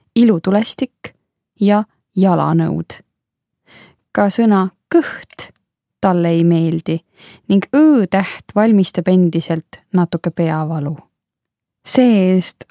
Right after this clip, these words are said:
on Roxanne'i lemmiksõna suurepärane, mida ta kuulis, uskuge või mitte, saatest Su nägu kõlab tuttavalt. Vaatasime seda saadet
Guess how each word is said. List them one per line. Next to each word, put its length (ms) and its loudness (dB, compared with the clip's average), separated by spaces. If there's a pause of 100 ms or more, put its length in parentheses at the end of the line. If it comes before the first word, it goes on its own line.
on 240 4
Roxanne'i 560 2
lemmiksõna 800 2 (460)
suurepärane, 960 0 (840)
mida 240 0
ta 160 -4
kuulis, 600 -2 (200)
uskuge 720 -4
või 120 0
mitte, 520 0 (300)
saatest 840 -4 (200)
Su 240 -2
nägu 300 0 (100)
kõlab 400 -4
tuttavalt. 840 -8 (1500)
Vaatasime 680 2
seda 220 -2
saadet 680 -2